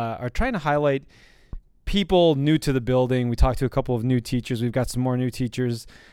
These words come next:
coming in next week to talk about what it means to be part of, uh, um, be-, part of the Fall Creek School District and what, uh,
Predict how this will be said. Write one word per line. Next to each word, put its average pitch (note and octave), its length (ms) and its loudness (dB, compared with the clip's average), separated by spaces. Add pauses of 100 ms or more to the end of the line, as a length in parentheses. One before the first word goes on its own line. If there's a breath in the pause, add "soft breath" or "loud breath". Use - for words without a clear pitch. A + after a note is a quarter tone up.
(120 loud breath)
coming D3 260 2
in C3 140 2
next B2+ 260 0
week B2+ 160 2
to - 100 -20
talk A#2+ 280 2
about A2+ 360 0
what A#2 120 0
it A#2 80 -2
means A#2 240 -2
to A#2 60 -8
be G#2+ 60 -6
part A#2 320 -2
of, G#2+ 260 -4
uh, A2 440 -4 (220)
um, G#2+ 300 -12 (140)
be-, A2+ 100 -10 (220)
part C3+ 160 -2
of A2+ 60 -4
the - 60 -20
Fall A#2+ 180 -2
Creek A#2+ 300 -8
School A#2+ 240 -6
District A#2 420 -6
and G#2+ 140 -10
what, A2 260 -12
uh, G#2 300 -8